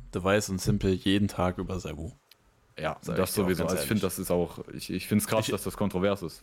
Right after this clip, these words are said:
Speaker 1: Ja.
Speaker 2: gefühlt.
Speaker 1: Und,
Speaker 2: Oder
Speaker 1: und
Speaker 2: ich, ich denk, ich denk, die meisten würden da zustimmen, aber, ja.
Speaker 1: Ja. Ähm, okay, das zu Siwu,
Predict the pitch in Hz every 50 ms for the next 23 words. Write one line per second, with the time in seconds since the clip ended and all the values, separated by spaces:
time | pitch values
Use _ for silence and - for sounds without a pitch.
0 | - - 92 95 85 - - 80 - - - - 113 101 - 71 78 87 90 101
1 | 110 104 - - - - - 117 120 123 120 113 - 127 131 123 117 110 113 120
2 | 120 - 113 104 104 104 104 95 - - 110 110 - - 98 95 92 87 87 87
3 | 87 - - - - - - - _ _ _ - - - - - - 76 78 -
4 | - - - - - - - - 78 - - - _ - - - - _ - -
5 | - - - - - - - - - - - - - 123 117 117 120 117 117 117
6 | 117 127 127 - - - 117 113 - 117 107 98 117 - - - _ _ _ _
7 | _ - 104 104 107 - - - - - - - - - - - - 107 98 95
8 | 95 92 95 - - - - - 123 98 98 117 135 131 131 160 147 110 120